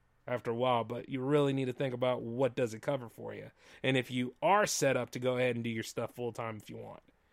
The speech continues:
There's little things like that. It's all about process and planning, and I don't mean, like, the planning where, you know, you're, you're sitting there looking for your friends for validation, and you're always like, "Oh,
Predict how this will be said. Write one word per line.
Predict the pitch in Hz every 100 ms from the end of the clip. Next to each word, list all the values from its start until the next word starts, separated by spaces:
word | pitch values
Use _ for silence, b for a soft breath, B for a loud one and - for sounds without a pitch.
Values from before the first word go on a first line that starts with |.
| _ _
There's | 143
little | 185
things | 180 180 156
like | 135 123
that. | 151
It's | 131
all | 208
about | 220 165 -
process | 160 160 151 131
and | 117
planning, | 156 151 123 104 B B
and | 135
I | 190
don't | 208 185
mean, | 185
like, | 165 143
the | 156
planning | 170 156 147 139
where, | 135
you | 139
know, | 143 135
you're, | 127 123 B B
you're | 131
sitting | - 143
there | 143
looking | 143 147
for | 139
your | 131
friends | - 147 139
for | 123
validation, | 120 131 127 123 131 123 127
and | 123
you're | 123 131
always | 131 127 123
like, | 120 120
"Oh, | 143 143